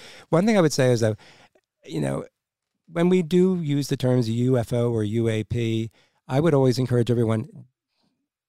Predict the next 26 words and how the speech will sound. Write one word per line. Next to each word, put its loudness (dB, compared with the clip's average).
don't 2
just 0
jump 2
to -4
the -2
conclusion -2
that -2
it's -8
extraterrestrial -4
or -2
something. -2
It's -6
just 0
unidentified. 2
We 0
don't 2
know. 0
I -2
mean, -2
they -4
may -2
be -2
able -4
to -4
identify -4
it, -8